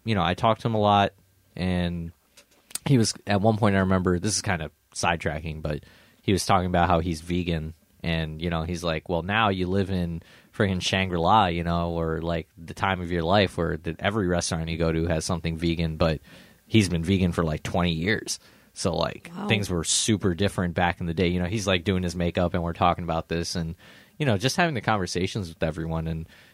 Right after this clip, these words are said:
Speaker 1: especially, I like the choice of having a woman as,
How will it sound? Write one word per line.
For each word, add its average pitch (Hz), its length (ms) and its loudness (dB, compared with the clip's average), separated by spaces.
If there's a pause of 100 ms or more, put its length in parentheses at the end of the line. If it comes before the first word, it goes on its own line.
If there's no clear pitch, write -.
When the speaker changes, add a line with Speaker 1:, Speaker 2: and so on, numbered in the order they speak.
(100)
Speaker 1:
especially, 110 720 0 (340)
I 101 80 2
like 110 240 2
the - 80 -14
choice - 380 -2
of 82 260 -4
having 90 320 -2
a 82 60 -4
woman 87 340 0
as, 80 440 -6